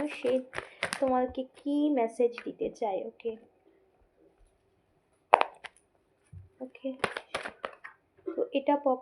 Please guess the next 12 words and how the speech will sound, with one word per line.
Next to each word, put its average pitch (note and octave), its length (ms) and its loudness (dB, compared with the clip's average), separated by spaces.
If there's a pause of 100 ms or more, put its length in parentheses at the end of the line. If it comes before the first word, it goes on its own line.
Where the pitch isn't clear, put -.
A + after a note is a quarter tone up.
আপ C4 60 4 (100)
হয়েছে, B3 280 4 (1800)
দুটো C4+ 340 2 (120)
কার্ড A3+ 200 4
পপ G#3 200 0
আপ G#3 120 -10
হয়েছে। G3 280 -8 (240)
দেখো, A3 220 -14 (1700)
তো B3+ 40 -8 (100)
থার্ড B3+ 220 6
পার্টির D4 340 6
সিচুয়েশন, C4+ 480 6